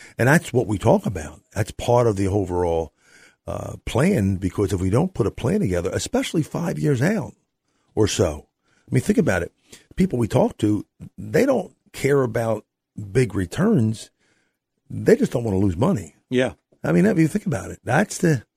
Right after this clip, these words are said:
Speaker 1: if you understand that whole philosophy, losses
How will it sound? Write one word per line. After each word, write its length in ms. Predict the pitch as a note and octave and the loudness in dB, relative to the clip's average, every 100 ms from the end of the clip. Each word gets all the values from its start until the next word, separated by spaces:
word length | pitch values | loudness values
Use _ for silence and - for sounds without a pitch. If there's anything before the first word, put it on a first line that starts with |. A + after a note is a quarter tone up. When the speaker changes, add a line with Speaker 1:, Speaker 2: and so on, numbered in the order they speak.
| _ _ _ _ _ _ | _ _ _ _ _ _
Speaker 1:
if 100 | - | 2
you 80 | C#3+ | 4
understand 360 | A3+ F#3 D#3+ D3 | 4 4 4 4
that 100 | A2 | 4
whole 120 | C3+ | 2
philosophy, 840 | - A#2 A#3+ - G#2+ G2 F#2 F2+ - _ _ _ - | 4 4 4 0 -4 -4 -4 -4 -8 _ _ _ 2
losses 680 | A2+ G#3+ G3+ A2+ A2 F#2 | 4 6 4 0 0 -2